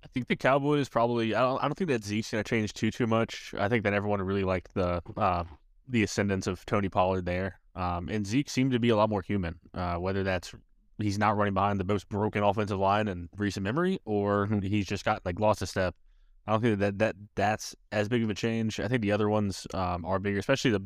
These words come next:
Speaker 1: the, the Bengals, 'cause if they can protect Joe Burrow, I mean, that offense is already ridiculous. If they can figure that offensive line out, I know they had injuries this year too. Like, they could be the next, like, Chiefs.
Speaker 2: Yeah,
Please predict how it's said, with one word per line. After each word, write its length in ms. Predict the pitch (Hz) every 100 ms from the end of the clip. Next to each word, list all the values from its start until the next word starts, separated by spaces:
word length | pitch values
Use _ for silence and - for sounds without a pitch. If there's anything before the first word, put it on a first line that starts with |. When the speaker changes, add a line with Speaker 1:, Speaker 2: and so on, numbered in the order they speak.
| 98
Speaker 1:
the, 240 | 95 90
the 100 | 90
Bengals, 400 | 92 90 82 80
'cause 100 | -
if 80 | 101
they 80 | 160
can 100 | 160
protect 300 | 151 135 110
Joe 100 | 104
Burrow, 300 | 98 95 87
I 40 |
mean, 120 | 92
that 100 | 98 92
offense 300 | 110 - 107
is 80 |
already 240 | 98 98 95
ridiculous. 640 | 92 90 90 95 87 - - - - - _
If 240 | - 107 101
they 120 | 117
can 160 | 127 110
figure 380 | - 117 117
that 140 | 107 107
offensive 360 | 101 117 104
line 220 | 92 95 90
out, 260 | 90 -
I 60 | 110
know 80 | 110
they 120 | 104
had 140 | 98
injuries 320 | 95 95 95
this 160 | 92 90
year 100 | 92
too. 300 | - 92 104
Like, 300 | 95 90 - - _ _ _ _ _
they 640 | 98 101 110 113 113 110 110
could 260 | - 107 98
be 280 | 98 92
the 160 | 90 92
next, 280 | 92 87 - -
like, 360 | - 87 82 - - _ - -
Chiefs. 420 | - 87 - - _ _ _ _ _ _ _ _ -
Speaker 2:
Yeah, 220 | 87 69